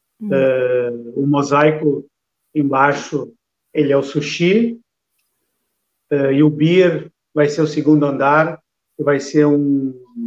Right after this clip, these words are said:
Speaker 2: um segundo andar eclético, com drinks, com oito tipos de chopp, eh, que o cliente pode escolher harmoniosamente, eh, quitutes,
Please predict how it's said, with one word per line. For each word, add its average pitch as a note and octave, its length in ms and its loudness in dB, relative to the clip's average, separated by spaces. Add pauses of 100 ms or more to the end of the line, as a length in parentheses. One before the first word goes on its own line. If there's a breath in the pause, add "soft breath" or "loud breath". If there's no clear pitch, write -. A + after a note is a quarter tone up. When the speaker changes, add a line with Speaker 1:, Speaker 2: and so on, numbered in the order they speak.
(1300)
Speaker 2:
um - 840 -8
segundo D#3 420 0
andar D3 320 4
eclético, D#3 720 0 (760)
com C#3 200 0
drinks, D#3+ 880 0 (380)
com C#3+ 240 4
oito F3 320 2
tipos E3 380 -4
de C3+ 80 -8
chopp, D#3+ 680 0 (560)
eh, C3+ 320 -2
que D#3 100 -2
o D3 60 -2
cliente D3+ 340 2
pode C#3+ 340 2 (260)
escolher D3+ 760 0 (340)
harmoniosamente, D3+ 1400 0 (480)
eh, C3+ 800 -4
quitutes, F3+ 1120 -2